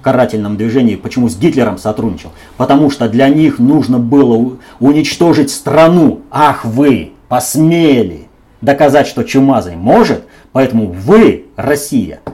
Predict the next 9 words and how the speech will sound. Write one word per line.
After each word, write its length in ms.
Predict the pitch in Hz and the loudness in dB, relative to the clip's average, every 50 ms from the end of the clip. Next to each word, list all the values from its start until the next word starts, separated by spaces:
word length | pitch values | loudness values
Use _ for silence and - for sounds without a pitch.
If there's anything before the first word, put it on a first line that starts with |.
| - - | -14 -8
должны 340 | 104 117 113 101 123 143 139 | -6 -6 -4 0 0 0 2
быть 180 | 120 120 - - | 0 0 -2 -2
уничтожены. 800 | 110 113 117 117 - - - - 107 98 87 - 76 73 73 73 _ _ _ _ _ _ _ _ _ | -2 -2 -2 -2 -4 -8 -10 -8 -8 -8 -8 -12 -18 -20 -20 -20 _ _ _ _ _ _ _ _ _
Вот 260 | - 117 196 214 - | 0 2 4 4 4
суть 380 | - - 196 208 151 - - - | 2 2 2 2 2 0 -4 -4
любого 500 | 139 139 143 135 117 165 190 196 170 139 | -2 0 0 2 2 4 2 4 2 0
белого 460 | 104 98 92 135 139 131 123 120 113 | -2 -2 0 0 0 0 0 -2 -2
проекта. 600 | 113 - - - 113 110 87 - - - - - _ _ _ _ _ _ _ _ _ _ _ _ - | -4 -6 -6 -4 -4 -4 -4 -8 -12 -20 -20 -20 _ _ _ _ _ _ _ _ _ _ _ _ -10
Многие 680 | 95 104 135 175 220 254 240 180 165 139 107 87 - | -6 0 2 4 4 4 4 4 4 2 2 0 -4